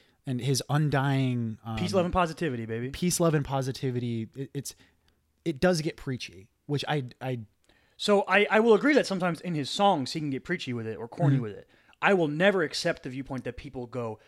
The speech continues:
Speaker 2: "Oh, I'm just tired of the peace, love, and positive." That's, what do you want? War, hate, and negativity?
Speaker 1: But
Speaker 2: And what do you, what do you,
Speaker 1: but ju-,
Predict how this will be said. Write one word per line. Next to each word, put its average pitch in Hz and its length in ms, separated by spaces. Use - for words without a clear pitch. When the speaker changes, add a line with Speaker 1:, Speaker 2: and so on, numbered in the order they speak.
Speaker 2:
"Oh, 131 60
I'm 156 120
just 123 200
tired 123 340
of 107 100
the 104 80
peace, - 260
love, 110 140
and 101 80
positive." 107 480
That's, - 460
what 247 120
do 214 60
you 185 140
want? 185 340
War, 208 640
hate, 214 420
and 170 400
negativity? 277 580
Speaker 1:
But 320 100
Speaker 2:
And 302 180
what 320 100
do 359 60
you, 349 180
what 320 160
do 392 60
you, 370 180
Speaker 1:
but 175 260
ju-, 160 160